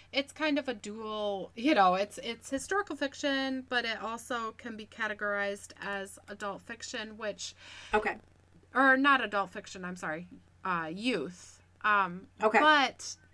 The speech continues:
Speaker 1: the only thing that really made me think that it could be, number one, there was no sexual content. There was no,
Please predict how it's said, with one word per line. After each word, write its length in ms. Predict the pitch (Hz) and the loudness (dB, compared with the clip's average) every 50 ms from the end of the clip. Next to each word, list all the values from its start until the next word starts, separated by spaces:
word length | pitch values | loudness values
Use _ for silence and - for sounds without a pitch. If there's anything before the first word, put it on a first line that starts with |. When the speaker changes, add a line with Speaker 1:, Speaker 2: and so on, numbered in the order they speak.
| _ _ _ _ _ _ _ _ _ _ - - | _ _ _ _ _ _ _ _ _ _ -14 -8
Speaker 1:
the 140 | - 254 - - - | -6 -6 -6 -4 -4
only 320 | 262 302 330 359 403 453 453 440 - | -4 -4 -4 -4 -6 -10 -12 -8 -4
thing 260 | 370 330 311 285 269 | -2 -2 0 0 0
that 240 | 254 240 226 202 - | 0 0 0 -2 -2
really 960 | 202 214 226 226 233 247 262 269 269 262 262 254 254 254 254 254 254 247 233 - - _ _ - _ _ _ _ _ - | -6 -12 -10 -8 -8 -6 -4 -4 -2 -2 -2 -4 -4 -4 -4 -4 -4 -6 -8 -10 -18 _ _ -20 _ _ _ _ _ -14
made 320 | 233 233 226 226 233 220 | -10 -8 -6 -6 -8 -10
me 140 | 233 233 233 | -12 -16 -14
think 280 | - 240 220 214 - - | -12 -12 -14 -12 -12 -12
that 120 | 208 196 | -10 -10
it 100 | 185 180 | -10 -12
could 160 | - 233 214 208 | -12 -14 -14 -12
be, 220 | 220 214 202 - _ _ - | -12 -14 -14 -16 _ _ -8
number 420 | 247 262 311 330 330 320 277 240 | -4 -2 -2 0 2 2 0 0
one, 420 | 233 226 214 202 190 190 196 208 - - - - - _ _ _ _ _ _ _ - | 0 2 2 2 2 0 -2 -8 -14 -18 -20 -20 -20 _ _ _ _ _ _ _ -10
there 220 | 220 240 262 269 277 | -4 0 2 2 2
was 220 | 262 247 233 - | 2 0 -2 -6
no 680 | 226 214 196 190 180 180 180 180 175 165 160 147 123 - - | -6 -4 -2 0 0 0 0 -2 -2 -2 -4 -6 -8 -10 -12
sexual 880 | - - - - - - - - 196 175 180 - - - 208 190 196 202 | -14 -14 -14 -14 -14 -14 -10 -6 -6 -6 -6 -8 -12 -12 -10 -10 -10 -10
content. 920 | - - 214 208 208 214 208 - 220 214 202 196 196 196 196 - - - - | -8 -6 -6 -6 -6 -8 -10 -10 -8 -6 -6 -6 -6 -8 -12 -14 -16 -12 -10
There 200 | 190 185 180 175 | -8 -6 -6 -6
was 360 | 175 175 175 180 175 - 185 | -6 -6 -8 -10 -10 -12 -12
no, 720 | 185 185 175 165 165 156 151 151 147 147 156 160 156 143 | -10 -10 -10 -10 -10 -10 -10 -12 -12 -12 -12 -12 -12 -14